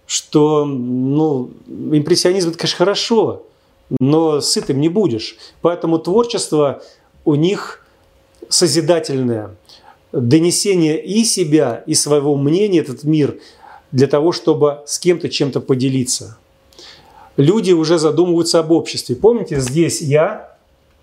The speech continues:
тело, а здесь уже не только я, тело, а уже семья. Семья.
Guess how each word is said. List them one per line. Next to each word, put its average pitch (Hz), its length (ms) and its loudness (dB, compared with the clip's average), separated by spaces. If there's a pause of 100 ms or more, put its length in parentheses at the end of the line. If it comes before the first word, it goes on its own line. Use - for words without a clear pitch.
(880)
тело, 175 600 0 (1600)
а 147 180 2
здесь 180 340 -2
уже 156 320 2
не 143 120 -2
только 220 320 2
я, 160 240 2
тело, 151 520 -2 (200)
а 135 100 2
уже 139 220 2
семья. 147 720 0 (1500)
Семья. 165 640 2